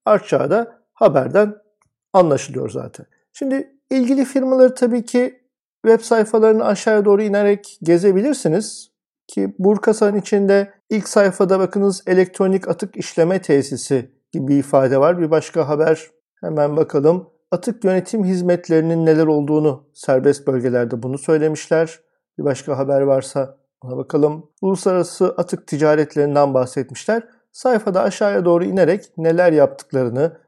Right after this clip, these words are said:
bunu nasıl yaptıklarını, rakamlarla şirketlerini açıklamışlar. Tesisleri ve atık sahalarının yerlerini burada ifade etmişler.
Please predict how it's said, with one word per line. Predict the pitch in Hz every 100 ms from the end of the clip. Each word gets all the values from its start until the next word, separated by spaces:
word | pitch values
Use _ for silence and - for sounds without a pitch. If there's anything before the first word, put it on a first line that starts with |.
| _ -
bunu | 175 185
nasıl | 185 - 185
yaptıklarını, | 160 135 - - 131 117 131 175 190 _ _ _ _ -
rakamlarla | 180 180 175 175 175 160 156 170 165
şirketlerini | - 156 - 143 - 139 135 202 202 _ _ _
açıklamışlar. | 190 190 - 156 123 - 170 214 - _ _ _ _ _ _ _
Tesisleri | 214 180 - - 160 160
ve | 196 202 - _ -
atık | 180 180
sahalarının | - 151 135 135 135 147 208 220 - _ _ -
yerlerini | 180 170 156 160 151 127 - _
burada | 135 127 135
ifade | 127 147 123 123
etmişler. | 123 135 - 202 220 -